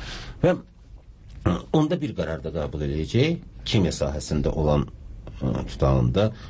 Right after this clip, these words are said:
və yaxud da ki, bax, körpülər. Mütəxəssislər çıxış eləyirlər, mütəxəssislər çıxış eləyirlər. Deyirlər ki, bu körpülər standartlara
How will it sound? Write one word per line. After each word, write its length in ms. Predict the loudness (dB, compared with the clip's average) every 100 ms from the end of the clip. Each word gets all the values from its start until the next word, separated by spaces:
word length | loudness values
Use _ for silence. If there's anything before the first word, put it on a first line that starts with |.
| 0
və 80 | 2
yaxud 240 | 2 0 -6
da 120 | -6
ki, 120 | -2
bax, 160 | -2 -2
körpülər. 640 | 2 2 2 0 0 0 -6 -12 -14 -14 -14 -16 -16 -16 -14 -14 -14 -14 -14 -14 -12 -12 -14 -14 -12 0
Mütəxəssislər 580 | 2 4 2 0 2 2
çıxış 300 | 0 -2 -2
eləyirlər, 420 | -2 -4 -6 -2 2
mütəxəssislər 680 | 2 2 -4 -8 -2 2 4
çıxış 280 | 2 -2 -4
eləyirlər. 200 | -2 2
Deyirlər 240 | 4 4 4
ki, 140 | 2
bu 160 | 2 2
körpülər 520 | 2 0 2 2 2 2
standartlara 720 | 0 2 2 0 0 2